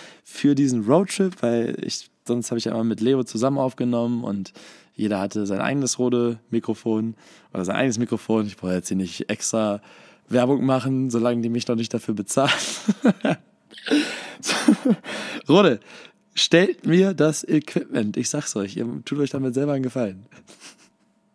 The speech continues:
Hashtag Visualization. Ähm, naja, wir hatten beide unser eigenes Mikrofon und jetzt mit dem Roadtrip und mit dem Wissen, dass ich mit anderen Menschen reden werde, brauche ich natürlich noch ein zweites.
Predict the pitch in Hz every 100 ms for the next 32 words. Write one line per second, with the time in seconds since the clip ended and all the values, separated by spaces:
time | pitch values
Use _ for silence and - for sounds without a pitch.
0 | _ - - - - - _ - 135 -
1 | - 131 127 135 - - 104 95 98 117
2 | 127 127 127 127 143 - 110 92 - -
3 | - _ _ _ _ _ _ - - -
4 | - - _ - 120 127 127 123 123 117
5 | - _ _ - - - _ _ - 127
6 | 165 147 67 123 127 135 117 131 135 127
7 | 113 135 139 156 - 147 170 165 123 127
8 | 127 120 120 113 127 147 - 156 123 120
9 | 110 - - 110 110 113 107 135 - 160
10 | 120 107 113 - - 123 113 - 117 117
11 | 110 120 139 135 143 135 147 156 147 143
12 | 147 - 151 160 160 - 202 202 -